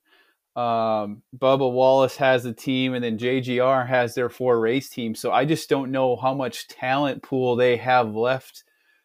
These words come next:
to, to put another, you know, make some swaps or make some changes. So again,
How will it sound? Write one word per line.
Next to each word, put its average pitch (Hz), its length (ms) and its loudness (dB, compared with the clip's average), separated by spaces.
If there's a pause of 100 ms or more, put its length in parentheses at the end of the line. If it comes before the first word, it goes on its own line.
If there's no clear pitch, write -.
(120)
to, 113 260 -6 (260)
to 143 140 0
put 151 260 2
another, 135 420 0
you 127 200 -6
know, 120 320 -2
make 135 300 -4
some 131 140 -8
swaps 127 500 2
or 123 60 -4
make 123 200 -2
some 107 160 -8
changes. 123 560 -2
So 107 340 0 (400)
again, 120 680 0